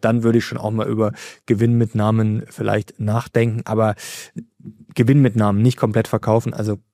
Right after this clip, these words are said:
mein Gold komplett hergeben, das würde ich auf keinen Fall tun. So Leute, jetzt sind wir am Ende dieses Videos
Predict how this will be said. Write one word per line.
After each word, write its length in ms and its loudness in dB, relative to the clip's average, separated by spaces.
mein 180 -4
Gold 260 0
komplett 380 -6
hergeben, 420 -2
das 240 -8
würde 220 -2
ich 200 -12
auf 280 -6
keinen 640 -2
Fall 260 -6
tun. 220 -18
So 100 2
Leute, 200 2
jetzt 80 -6
sind 100 -2
wir 60 0
am 60 -2
Ende 140 2
dieses 300 -2
Videos 260 2